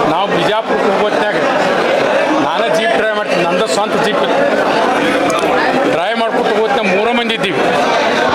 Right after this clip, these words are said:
ಮೂರು ಮಂದಿ ಹೋಗ್ಬಾರ್ದು, ಅಶುಭ, ಇನ್ನೊಬ್ಬನ ತಗೋರ್ತೇವೆ. ಮಲಗಾನ್ ಸಾಹೇಬ್ರ ಹೆಣ್ಮಗಳನ್ನ ಕುಂದಿಸ್ಕೊಂಡ್ರು. ನಾಲ್ಕು ಮಂದಿ ಹೋಗಿ ಜಿಗ್ಜಿಯವ್ರು ಭೇಟಿಯಾಗಿ,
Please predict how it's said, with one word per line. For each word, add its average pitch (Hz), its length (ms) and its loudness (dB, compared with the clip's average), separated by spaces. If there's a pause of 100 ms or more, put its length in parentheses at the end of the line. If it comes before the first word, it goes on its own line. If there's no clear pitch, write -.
ಮೂರು 240 220 0
ಮಂದಿ 233 200 0
ಹೋಗ್ಬಾರ್ದು, 220 340 0
ಅಶುಭ, 220 320 0
ಇನ್ನೊಬ್ಬನ 214 340 0
ತಗೋರ್ತೇವೆ. 214 460 0
ಮಲಗಾನ್ 190 380 -2
ಸಾಹೇಬ್ರ 202 260 0
ಹೆಣ್ಮಗಳನ್ನ 208 440 -2
ಕುಂದಿಸ್ಕೊಂಡ್ರು. 196 520 0 (1000)
ನಾಲ್ಕು 202 380 -2
ಮಂದಿ 233 240 0
ಹೋಗಿ 233 300 0
ಜಿಗ್ಜಿಯವ್ರು 208 580 0
ಭೇಟಿಯಾಗಿ, 214 640 0